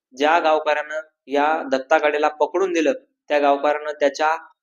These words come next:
हातातली कीटकनाशकाची बाटली ही ओढून घेतली आणि बाटली ओढून घेतल्यानंतर त्याला सांगितलं, "आपल्या पोलीस पाटील आहेत, आपले पोलीस पाटील लवकरात लवकर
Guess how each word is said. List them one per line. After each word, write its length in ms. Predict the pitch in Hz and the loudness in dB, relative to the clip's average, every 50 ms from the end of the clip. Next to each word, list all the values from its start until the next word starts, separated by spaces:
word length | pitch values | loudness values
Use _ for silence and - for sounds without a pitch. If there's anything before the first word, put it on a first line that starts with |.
| _ | _
हातातली 440 | 135 131 135 151 147 147 156 151 147 | -6 0 2 2 2 2 -2 -6 -6
कीटकनाशकाची 1000 | 143 - - 131 - 160 160 156 151 147 147 - - - 139 139 - - 147 147 | -6 -6 -8 -2 -2 -2 -2 0 -2 -4 -4 -4 -2 -2 -2 -2 -2 -4 -2 2
बाटली 300 | 147 135 135 135 147 147 | 2 2 2 0 -4 -8
ही 200 | 147 143 160 160 - 127 | -8 -6 -8 -10 -2 2
ओढून 280 | 143 139 156 185 190 180 | 2 2 4 2 0 -2
घेतली 460 | 160 147 - - 139 143 143 - _ _ - _ _ _ _ | -6 -8 -6 -6 -6 -6 -6 -8 _ _ -20 _ _ _ _
आणि 140 | 131 139 139 | -10 -8 -2
बाटली 360 | 139 139 139 135 139 151 156 - | 0 0 -2 0 -4 -6 -8 -4
ओढून 320 | - 143 143 151 156 156 | -2 -2 -2 -2 -4 -4
घेतल्यानंतर 600 | 143 143 143 - 147 143 139 135 - - 147 147 | -4 -6 -4 -2 -2 -2 -2 -4 -6 -6 -6 -6
त्याला 280 | 143 - 135 135 139 139 | -4 -4 -2 -2 -2 -4
सांगितलं, 560 | 139 - 139 139 143 151 - - 151 156 156 156 156 _ _ _ _ _ | -4 -6 -6 -6 -4 -8 -4 -2 -2 -2 -2 -4 -8 _ _ _ _ _
"आपल्या 320 | 135 131 131 147 147 151 | -4 -4 -2 -2 -2 -2
पोलीस 400 | 151 151 147 147 151 160 160 160 - | -2 0 0 0 0 0 -2 -2 -2
पाटील 280 | 147 147 143 147 143 | -2 -2 0 -2 -2
आहेत, 120 | 147 151 156 - | -2 -2 -4 -4
आपले 260 | 143 135 - - 143 143 | -6 -6 -4 -4 -6 -6
पोलीस 360 | - - 143 147 151 147 - | -4 -4 -2 -2 -2 -2 -2
पाटील 280 | 139 139 143 151 147 143 | -2 -2 -2 -4 -6 -4
लवकरात 440 | 139 135 135 135 - 147 151 160 156 - - - | -4 -4 -4 -2 -2 0 0 0 0 -2 -6 -2
लवकर 360 | 139 143 139 139 - 175 143 | 0 0 0 4 4 4 4